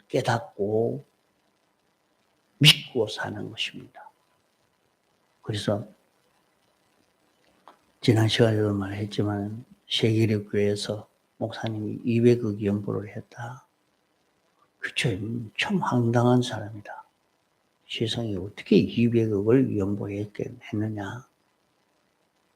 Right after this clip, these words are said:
"하나님, 이거 해야 되겠습니다. 하겠습니다." 하고 자녀에게 "내가 못하면 너가 해라. 너가 못하면 너가 자-, 손자가 해라." 그게 하나님이 백을, 어, 어,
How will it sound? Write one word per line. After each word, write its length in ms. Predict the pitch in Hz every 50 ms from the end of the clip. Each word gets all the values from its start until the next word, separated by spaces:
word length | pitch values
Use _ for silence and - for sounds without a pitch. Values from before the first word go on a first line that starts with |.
| _ _ _ _ _ _ _ _ _ _ _ _ _ _ _ _ _ _
"하나님, 420 | - - 135 135 131 135 131 120 107
이거 200 | 107 117 120 113
해야 280 | - - 113 113 117
되겠습니다. 460 | 113 117 110 110 107 - - - - - -
하겠습니다." 720 | - 120 113 107 104 - - 113 110 - - - - - - _ _ _ _ _ _ _ _ _
하고 220 | - - 120 110
자녀에게 720 | 107 - 113 110 117 117 113 107 104 104 110 117 110 110 - _ _ _ _ _ _ _ _ _ _ _ _ _ _
"내가 220 | - 127 127 143 147
못하면 540 | 139 127 120 - - 117 123 120 113 110
너가 320 | 107 107 104 120 123 113 95
해라. 480 | 98 104 110 113 - - - - - - _ _ _ _ _ _
너가 180 | - 151 147 160
못하면 400 | 147 131 120 113 113 113 113 107
너가 200 | 107 107 113 113
자-, 400 | 110 - - - 110 113 120 - - - - _ -
손자가 420 | - - - 139 143 123 117 98 101
해라." 280 | 107 117 120 - - - _ _ _ _ _ _ _ _ _ _ _ _ _ _ _ _ _
그게 140 | _ - 143
하나님이 720 | 117 - 127 143 139 131 135 139 143 143 131 - - - - - _ _ _ _ _ _ _ -
백을, 480 | - 120 123 120 131 127 123 - 117
어, 400 | 117 110 101 101 107 104 113 120 - _ _ _ _ _ _ _ _ -
어, 60 | -